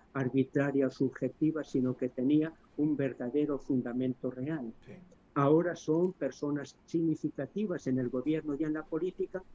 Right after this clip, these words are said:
Speaker 1: las que están siendo extraditadas por petición de la Corte de Nueva York.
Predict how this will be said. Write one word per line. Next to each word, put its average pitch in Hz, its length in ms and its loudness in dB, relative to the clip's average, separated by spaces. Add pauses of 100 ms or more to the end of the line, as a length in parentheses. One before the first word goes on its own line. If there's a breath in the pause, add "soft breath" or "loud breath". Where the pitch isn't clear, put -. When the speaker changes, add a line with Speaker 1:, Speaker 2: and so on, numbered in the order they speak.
(160)
Speaker 1:
las 131 200 -6
que 151 100 0
están 147 260 0
siendo 156 300 2
extraditadas 151 920 -4
por 135 180 -2
petición 147 640 0 (260)
de 151 240 4
la 143 140 -2
Corte 135 340 -2
de 131 100 0
Nueva 123 340 0
York. 131 240 0